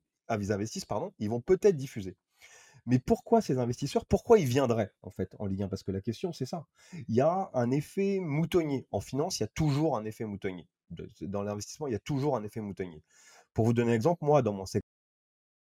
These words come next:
il y a aux alentours des, à fin des années deux mille dix, deux mille dix-huit, deux mille dix-neuf, c'est les investisseurs coréens. Il y avait des milliards et des milliards d'investisseurs coréens institutionnels qui achetaient de l'immobilier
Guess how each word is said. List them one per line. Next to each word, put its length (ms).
il 280
y 80
a 260
aux 360
alentours 560
des, 600
à 140
fin 380
des 200
années 280
deux 120
mille 220
dix, 160
deux 100
mille 100
dix-huit, 220
deux 100
mille 100
dix-neuf, 180
c'est 100
les 60
investisseurs 400
coréens. 320
Il 60
y 20
avait 100
des 180
milliards 640
et 60
des 140
milliards 640
d'investisseurs 580
coréens 300
institutionnels 640
qui 80
achetaient 440
de 100
l'immobilier 680